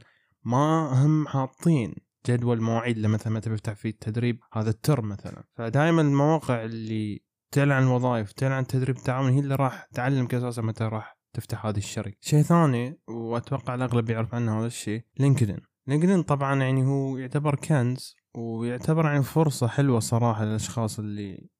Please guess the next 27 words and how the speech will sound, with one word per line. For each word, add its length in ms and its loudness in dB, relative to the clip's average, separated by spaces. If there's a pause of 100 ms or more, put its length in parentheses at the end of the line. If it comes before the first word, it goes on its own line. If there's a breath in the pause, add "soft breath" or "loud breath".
(140)
يبحثوا 280 0
عن 100 4
فرصة 260 2
تدريب 280 2
تعاوني 320 -2
برضه 240 -2
حتى 180 0
يبحثوا 320 -2
عن 80 -4
وظيفة. 420 -8 (140)
لأن 140 2
غالبية 360 2
الشركات 680 0
الحين 460 0 (300)
انتقلوا 500 2
إنهم 240 2
خلاص 540 -2
صاروا 300 -2
يعلنوا 440 -2
أي 480 0 (180)
فرصة 380 0
وظيفية، 580 -2
أي 100 -4
فرصة 280 -2
تدريبية 500 2
في 100 -2
لينكدين. 360 -4